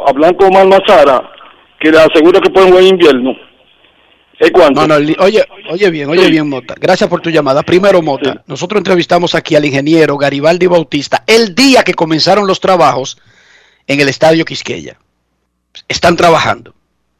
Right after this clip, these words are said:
Speaker 2: Ok. Todos los equipos de la Liga Dominicana, por un reglamento de la Liga, deben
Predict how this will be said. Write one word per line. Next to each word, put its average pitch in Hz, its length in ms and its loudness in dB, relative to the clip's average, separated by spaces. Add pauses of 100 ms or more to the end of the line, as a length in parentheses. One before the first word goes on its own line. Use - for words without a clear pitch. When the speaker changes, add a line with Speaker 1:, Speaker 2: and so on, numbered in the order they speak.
(100)
Speaker 2:
Ok. 143 280 -6 (1200)
Todos 226 300 0
los 240 180 0
equipos - 760 -6
de 139 160 -4
la 135 100 2
Liga 190 240 2
Dominicana, 165 720 -2 (460)
por 135 180 -4
un 175 80 -4
reglamento 175 680 0
de 175 180 0
la 240 100 4
Liga, 170 440 -2 (500)
deben 220 720 -2